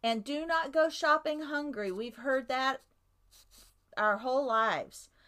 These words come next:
Uh, avoid, oh, we already talked about the freezer breakfasts. You know, look at all the frozen se-,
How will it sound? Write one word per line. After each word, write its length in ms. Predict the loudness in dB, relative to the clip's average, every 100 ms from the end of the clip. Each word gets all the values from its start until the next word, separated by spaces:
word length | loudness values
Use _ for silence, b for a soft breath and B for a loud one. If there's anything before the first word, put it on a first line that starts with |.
| b b _
Uh, 280 | 2 4 4
avoid, 600 | 4 2 4 6 8 6 0 -18 -20 _ _ _ _ _ _ _ _ _ _ _ _ _ _
oh, 300 | 6 6 6 -2 _ _ _ _ _ _ _ b b -10
we 220 | 0 4
already 240 | 6 4
talked 340 | 0 2 2 2
about 300 | 2 2 2
the 80 | -4
freezer 520 | -4 -4 -4 -4 -4
breakfasts. 880 | 0 0 0 -4 0 0 -2 -12 b b b
You 100 | -4
know, 160 | 0 0
look 380 | 4 6 6 2
at 100 | 2
all 340 | 6 8 8
the 120 | 6
frozen 840 | 2 4 6 6 2 -4 -2 -4 -8 b b b
se-, 400 | -16 -2 0 0